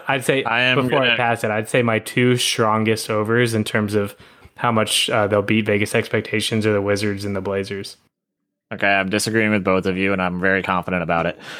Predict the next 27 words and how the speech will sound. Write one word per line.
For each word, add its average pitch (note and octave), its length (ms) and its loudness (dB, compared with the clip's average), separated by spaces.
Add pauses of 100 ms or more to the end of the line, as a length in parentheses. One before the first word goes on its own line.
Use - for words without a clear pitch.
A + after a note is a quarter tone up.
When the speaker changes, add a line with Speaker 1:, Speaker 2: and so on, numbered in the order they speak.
(120)
Speaker 2:
So B2 160 0
I, A#2+ 180 2 (140)
I C3 40 2
don't C3+ 180 2
think C#3 200 0
that C3+ 100 2
the B2+ 100 2
Blazers A#2 480 2
are A#2 260 2
anywhere A2+ 320 0
close G#2 320 -2
to A2 80 -2
as G2 140 -2
good G#2 120 -2
as F#2+ 120 -6
what F2+ 140 -4
you F#2+ 120 -6
think. A2+ 320 -4 (440)
Um, G2 320 2
I G2 120 2
think A#2 300 -4
that A2+ 180 0
they G#2 220 2
are G2+ 180 2
just G2 240 -4
perennial, G2+ 640 0
the F#2+ 380 -2